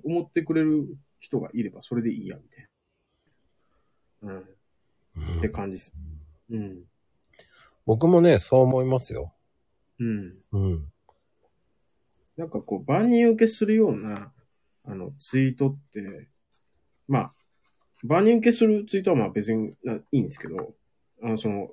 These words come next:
Speaker 1: そういうふうにやりたいんであれば、まあ全然やってもいい、いいし。
Speaker 2: うんうんうん。
Speaker 1: その、こうやらないといけないっていうね、あの、なんか別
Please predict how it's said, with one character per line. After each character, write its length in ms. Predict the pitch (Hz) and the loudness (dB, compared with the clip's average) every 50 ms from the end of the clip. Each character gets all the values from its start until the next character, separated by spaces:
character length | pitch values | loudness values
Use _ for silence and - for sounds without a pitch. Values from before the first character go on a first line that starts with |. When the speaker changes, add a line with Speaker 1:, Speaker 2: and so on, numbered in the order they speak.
| _ - | _ -20
Speaker 1:
そ 220 | 135 - - 139 131 | -12 -4 0 2 2
う 20 | |
い 40 | 123 | 2
う 20 | |
ふ 80 | 120 127 | 2 -2
う 40 | 98 | -4
に 120 | 95 92 | -4 -2
や 80 | 104 113 | -2 -2
り 100 | 127 127 | -2 -2
た 100 | 185 180 | -2 -2
い 60 | 170 | -2
ん 40 | 160 | 0
で 60 | 156 | 0
あ 40 | 151 | 0
れ 80 | 160 | 0
ば、 320 | 170 180 127 92 - - - | 0 -2 -2 -4 -6 -10 -12
ま 140 | 117 113 113 | -12 -10 -10
あ 60 | 110 | -10
全 160 | - 104 101 95 | -10 -10 -10 -8
然 160 | 101 98 95 | -8 -8 -6
や 100 | 95 92 | -8 -8
っ 60 | - | -10
て 100 | - 98 | -12 -12
も 80 | - - | -10 -10
い 120 | - - | -10 -10
い、 180 | - - 117 107 | -10 -8 -8 -8
い 20 | |
い 40 | - | -8
し。 320 | - - - - - - _ _ - | -4 -2 -2 -2 -2 -2 _ _ -6
Speaker 2:
う 60 | 120 120 | -4 -2
ん 40 | |
う 40 | 113 | 0
ん 220 | 110 107 95 90 101 | 0 0 -2 -2 -2
う 20 | |
ん。 100 | 104 98 - 85 87 90 87 80 76 - _ _ _ _ _ _ _ _ _ _ _ _ _ _ _ _ _ _ _ - | -2 -4 -4 -6 -8 -8 -10 -10 -12 -18 _ _ _ _ _ _ _ _ _ _ _ _ _ _ _ _ _ _ _ -6
Speaker 1:
そ 100 | - 117 | -4 -2
の、 320 | 113 117 113 107 135 - - 139 - | -2 -2 -4 -6 -8 -10 -10 -6 0
こ 120 | 151 151 | 4 6
う 60 | 156 | 6
や 60 | 151 156 | 6 6
ら 60 | 165 | 6
な 80 | 170 | 4
い 40 | 156 | 2
と 60 | - | 2
い 20 | - | 0
け 80 | 101 | -6
な 80 | 101 95 | -6 -6
い 40 | 98 | -6
っ 20 | |
て 120 | - - - | -8 -10 -14
い 80 | - | -12
う 60 | - | -10
ね、 220 | 113 98 80 - _ _ - | -10 -10 -12 -14 _ _ -18
あ 140 | - 104 95 | -16 -14 -12
の、 240 | 92 92 90 85 92 | -12 -12 -12 -10 -6
な 100 | 101 113 | -4 -4
ん 40 | 104 | -4
か 80 | - 78 | -6 -8
別 180 | - - - | -12 -12 -14